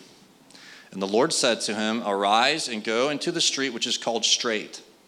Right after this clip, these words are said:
and inquire in the house of Judas for one called Saul of Tarsus, for behold,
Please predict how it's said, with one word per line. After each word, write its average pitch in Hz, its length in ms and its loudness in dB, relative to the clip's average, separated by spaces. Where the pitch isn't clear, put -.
and 113 140 2
inquire 123 640 2
in 107 120 -6
the 110 60 0
house 127 280 4
of 165 80 0
Judas 131 320 2
for - 140 -4
one 117 180 2
called 117 220 -2
Saul 120 680 0
of 110 140 -4
Tarsus, 143 480 0
for 117 180 -2
behold, 117 460 0